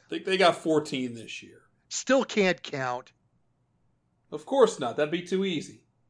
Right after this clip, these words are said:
Speaker 2: Academics in the Big twelve, not very high.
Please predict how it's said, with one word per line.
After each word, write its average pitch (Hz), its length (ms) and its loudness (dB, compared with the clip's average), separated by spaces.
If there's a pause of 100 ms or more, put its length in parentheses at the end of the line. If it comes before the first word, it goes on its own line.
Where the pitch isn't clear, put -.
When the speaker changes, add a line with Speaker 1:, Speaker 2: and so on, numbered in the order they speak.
(540)
Speaker 2:
Academics 190 640 2
in 147 80 -8
the 143 60 -6
Big 147 180 -4
twelve, 135 440 -4
not 135 380 -6
very 123 240 -8
high. 107 440 -16